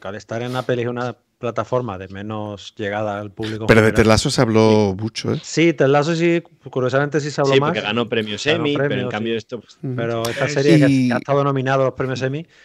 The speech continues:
Speaker 1: pero es verdad que al ser... Pero como es ciencia ficción que de, basada en la realidad... Es lo, es lo que pasa que, mm, siempre pasa con este tipo de, de series, que
Speaker 2: Y
Speaker 1: muchas veces
Speaker 2: sabemos
Speaker 1: se le, se les mira,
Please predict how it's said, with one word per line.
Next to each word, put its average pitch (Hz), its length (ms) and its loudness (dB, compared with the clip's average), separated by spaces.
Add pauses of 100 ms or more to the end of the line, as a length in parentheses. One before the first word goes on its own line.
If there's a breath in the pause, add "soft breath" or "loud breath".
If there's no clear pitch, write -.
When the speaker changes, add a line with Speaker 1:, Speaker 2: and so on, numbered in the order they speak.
(360 soft breath)
Speaker 1:
pero 113 260 -4
es 110 60 -8
verdad 120 260 -2
que 123 100 -2
al 120 100 -2
ser... 156 380 -2 (220)
Pero 131 200 2
como 139 280 0
es 190 180 -2
ciencia 190 420 -2
ficción 175 680 2
que 165 380 2
de, 160 120 0
basada 151 480 -2
en 156 80 2
la 156 80 4
realidad... 151 540 0 (500 soft breath)
Es 139 120 -2
lo, 147 180 -2 (240)
es 143 140 -6
lo 147 120 0
que 147 120 0
pasa 156 200 0
que, 151 220 -4
mm, 123 380 -14 (200)
siempre 139 380 -4
pasa 139 240 -2
con 127 140 -8
este 120 120 -10
tipo 120 240 -6
de, 113 120 -4
de - 320 -10
series, 101 260 -14
que - 80 2
Speaker 2:
Y 156 120 10
Speaker 1:
muchas 135 200 8
veces 143 140 4
Speaker 2:
sabemos 151 580 6
Speaker 1:
se 117 80 0
le, 120 320 -2
se 120 140 -4
les 117 100 -2
mira, 127 460 -2